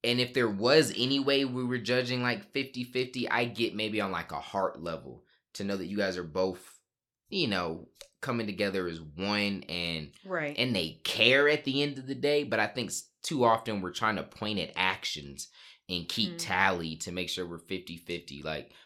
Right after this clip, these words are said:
Speaker 1: for example, like, like you said, for us, the call ratio was literally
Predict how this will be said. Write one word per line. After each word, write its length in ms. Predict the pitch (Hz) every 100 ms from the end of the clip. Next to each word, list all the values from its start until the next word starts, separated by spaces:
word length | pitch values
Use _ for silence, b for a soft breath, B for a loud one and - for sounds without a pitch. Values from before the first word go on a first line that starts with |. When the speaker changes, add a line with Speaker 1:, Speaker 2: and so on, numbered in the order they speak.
| B
Speaker 1:
for 120 | 95
example, 440 | 92 92 90 82 85
like, 260 | 80 80 - _
like 220 | 78 80
you 120 | 98 101
said, 300 | 82 76 -
for 120 | -
us, 380 | 101 92 - - - _ _ _ _ _ - - -
the 160 | 90
call 360 | - 135 143 104
ratio 500 | 113 127 - 95 90
was 180 | 87 85
literally 800 | 85 104 113 95 82 80 71